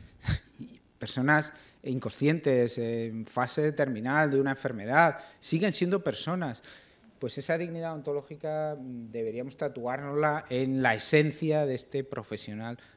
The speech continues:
por el que yo estoy abogando, ¿no? Mm, segunda regla de Platino, la relación de ayuda, la relación terapéutica tiene que ser una alianza, y una alianza es un pacto con el residente,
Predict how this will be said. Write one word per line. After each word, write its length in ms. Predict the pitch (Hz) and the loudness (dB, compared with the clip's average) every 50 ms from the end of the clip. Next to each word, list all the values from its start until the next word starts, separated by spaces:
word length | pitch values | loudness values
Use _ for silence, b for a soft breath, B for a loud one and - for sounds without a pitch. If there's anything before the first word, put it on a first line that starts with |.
| b _ | b _
por 120 | - 107 | -8 -8
el 40 | 101 | -8
que 140 | - 104 98 | -8 -10 -10
yo 100 | 95 101 | -10 -12
estoy 240 | 98 - - 110 104 | -12 -12 -12 -12 -10
abogando, 520 | 98 90 82 87 85 85 87 85 82 82 | -12 -12 -14 -16 -18 -20 -20 -20 -20 -20
¿no? 80 | 82 104 127 _ _ - _ _ _ _ _ _ _ _ - _ _ - _ _ _ _ _ _ _ _ _ _ - b b b b b b b b b b _ _ _ _ _ _ _ _ _ _ _ _ _ _ _ _ _ _ _ _ _ _ _ _ _ _ _ _ _ _ _ _ - | -20 -20 -20 _ _ -20 _ _ _ _ _ _ _ _ -20 _ _ -20 _ _ _ _ _ _ _ _ _ _ -20 b b b b b b b b b b _ _ _ _ _ _ _ _ _ _ _ _ _ _ _ _ _ _ _ _ _ _ _ _ _ _ _ _ _ _ _ _ -14
Mm, 720 | 127 131 127 123 120 120 120 120 117 113 113 113 113 - - - _ | -12 -10 -8 -8 -8 -8 -8 -8 -8 -8 -8 -10 -12 -14 -16 -20 _
segunda 500 | - - 156 135 131 139 156 160 165 156 | -4 -2 0 0 2 0 2 2 2 2
regla 580 | 151 160 170 175 165 165 156 156 170 202 214 196 170 | 4 2 0 0 0 -2 -2 -2 -4 -6 -10 -14 -14
de 80 | 143 120 | -12 -8
Platino, 540 | 120 120 117 113 - 143 151 147 147 170 185 - - _ - - _ _ _ _ _ _ _ _ _ _ _ _ _ _ _ _ _ _ _ _ _ | -6 -6 -6 -6 -8 -8 -10 -10 -12 -14 -18 -20 -20 _ -20 -20 _ _ _ _ _ _ _ _ _ _ _ _ _ _ _ _ _ _ _ _ _
la 560 | 135 135 139 147 143 147 143 143 139 - - - | -2 2 4 6 8 8 8 6 6 2 -4 0
relación 560 | - 143 147 143 135 131 - - 165 175 175 | 2 4 6 6 6 6 4 6 8 8 8
de 80 | 175 170 | 10 8
ayuda, 320 | 160 156 170 180 180 175 | 8 10 10 10 10 10
la 100 | 160 151 | 8 8
relación 360 | 139 131 131 123 - - 156 143 | 6 4 0 -2 -2 -2 2 2
terapéutica 580 | 160 170 160 147 165 165 156 - 160 165 160 | 4 4 4 4 2 0 0 0 0 0 2
tiene 140 | 165 165 160 | 2 0 -2
que 60 | 147 | 0
ser 140 | - - 175 | 0 2 2
una 120 | 170 160 147 | 4 4 4
alianza, 560 | 127 117 117 135 156 143 - - - 104 104 | 6 6 6 6 6 4 0 -4 -4 -2 0
y 80 | 120 127 | 2 4
una 140 | 143 156 | 4 6
alianza 440 | 160 151 147 147 147 151 151 - 175 | 6 8 10 10 10 8 8 8 6
es 120 | 165 - 160 | 6 8 6
un 100 | 135 123 | 4 8
pacto 340 | - 156 151 - - 175 | 8 8 8 8 6 6
con 200 | - 160 147 143 | 6 6 4 4
el 300 | 135 131 131 127 123 120 | 4 2 2 2 2 0
residente, 920 | 110 113 120 110 - - 107 107 123 139 143 143 131 - 117 110 110 107 | 0 -2 -4 -4 -4 -4 0 2 4 4 2 0 -2 -2 -2 -2 -2 -4